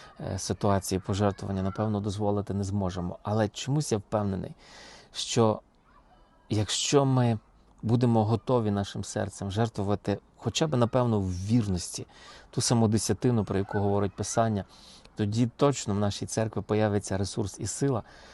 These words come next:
щоб на перших початках всі наші вірності ми змогли прийняти від Господа, поки не прийдуть до нас ще кілька сотень Божих дітей, прийнятих нами зі світу,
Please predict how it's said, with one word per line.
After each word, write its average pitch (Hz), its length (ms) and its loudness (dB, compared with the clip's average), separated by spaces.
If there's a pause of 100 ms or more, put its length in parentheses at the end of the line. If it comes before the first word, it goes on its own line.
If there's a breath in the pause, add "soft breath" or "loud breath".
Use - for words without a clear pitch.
(120)
щоб 113 300 2
на 107 120 4
перших 147 400 0
початках 104 600 -2
всі - 220 -2
наші 107 340 0
вірності 113 480 0
ми 107 140 -2
змогли 110 480 0
прийняти 117 460 -2
від 98 120 -4
Господа, 98 420 -4 (300 loud breath)
поки 147 280 2
не 143 140 4
прийдуть 131 540 4
до 110 120 6
нас 101 280 4
ще - 200 0
кілька 113 360 -2
сотень 104 480 0 (360 loud breath)
Божих 113 320 6
дітей, 107 500 2
прийнятих 113 540 0
нами 107 280 2
зі 98 160 0
світу, 120 440 -2